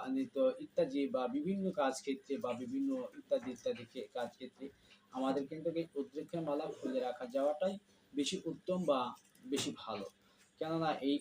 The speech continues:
উদ্রেকের মালা আমরা অনেক ক্ষেত্রে দেখা যায় যে এই মালাগুলো আমরা বিভিন্ন কাজ ক্ষেত্রে, আহ, আমরা কিন্তু ব্যবহার করে থাকি। গলার মধ্যে একবার ঢুকেছে, আর বাইর করার কোনো খবর নেই, কথা নেই। তো সেই ক্ষেত্রে আমরা এই উদ্রেকের মালাগুলো ব্যবহার না করাই বেশি উত্তম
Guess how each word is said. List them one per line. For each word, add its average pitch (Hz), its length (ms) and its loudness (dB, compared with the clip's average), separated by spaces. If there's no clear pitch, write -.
উদ্রেকের 156 500 -6
মালা 135 220 0
আমরা 131 180 0
অনেক 131 260 0
ক্ষেত্রে 131 280 -14
দেখা 117 280 -6
যায় 120 200 -4
যে 123 100 -10
এই 123 100 -4
মালাগুলো 120 500 -4
আমরা 127 200 -2
বিভিন্ন 135 420 0
কাজ 127 280 0
ক্ষেত্রে, 127 360 -6
আহ, 117 340 -2
আমরা 127 220 -2
কিন্তু 127 240 -4
ব্যবহার 120 340 0
করে 135 120 -2
থাকি। 170 200 0
গলার 147 300 4
মধ্যে 143 200 2
একবার 139 260 4
ঢুকেছে, 131 360 -4
আর - 60 -2
বাইর 120 200 -2
করার 123 200 -2
কোনো 123 240 -8
খবর 123 320 -6
নেই, 135 220 -6
কথা - 240 -4
নেই। - 140 -8
তো - 80 -6
সেই 180 240 2
ক্ষেত্রে 180 300 -2
আমরা 135 220 0
এই 135 160 4
উদ্রেকের 127 400 -8
মালাগুলো 123 520 -4
ব্যবহার 117 340 -2
না 120 140 -6
করাই 160 260 -2
বেশি 180 180 4
উত্তম 110 440 -2